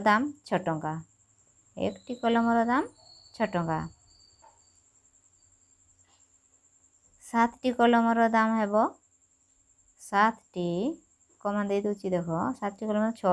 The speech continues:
ଟଙ୍କା ଗୁଣନ ସାତ ସମାନ ଛଅ ସତା ବୟାଳିଶ ଟଙ୍କା।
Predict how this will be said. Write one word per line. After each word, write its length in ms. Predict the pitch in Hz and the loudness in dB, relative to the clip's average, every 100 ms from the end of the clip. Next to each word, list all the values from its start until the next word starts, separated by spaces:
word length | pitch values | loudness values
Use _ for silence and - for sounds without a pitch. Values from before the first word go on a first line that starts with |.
| 185 | 2
ଟଙ୍କା 320 | 185 185 208 285 403 - | 0 -2 0 0 0 -8
ଗୁଣନ 320 | 185 180 240 302 - | -4 0 0 -4 0
ସାତ 240 | 311 269 269 _ _ _ _ _ - | 2 2 -2 _ _ _ _ _ -8
ସମାନ 240 | 190 202 403 - _ | -2 -2 -2 -8 _
ଛଅ 140 | 196 190 | -10 -6
ସତା 260 | 170 - 339 - - | -6 -4 -6 -6 0
ବୟାଳିଶ 340 | 269 285 247 - | 4 6 4 0
ଟଙ୍କା। 300 | 180 165 156 | -4 -4 -4